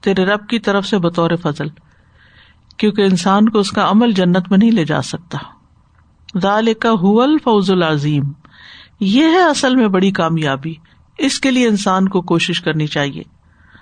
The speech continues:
فَإِنَّمَا، تو بے شک، یسرناہ، آسان کر دیا ہم نے اس کو، یعنی قرآن کو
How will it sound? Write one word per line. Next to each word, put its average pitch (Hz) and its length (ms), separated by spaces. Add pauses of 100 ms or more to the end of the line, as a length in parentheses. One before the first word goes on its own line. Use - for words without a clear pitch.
(480)
فَإِنَّمَا، 311 760
تو 254 100
بے 214 160
شک، 262 340
یسرناہ، 214 1080 (540)
آسان 240 500
کر 196 180
دیا 180 380
ہم 190 180
نے 196 280 (580)
اس - 240
کو، 175 140
یعنی 170 320
قرآن 175 600
کو 147 220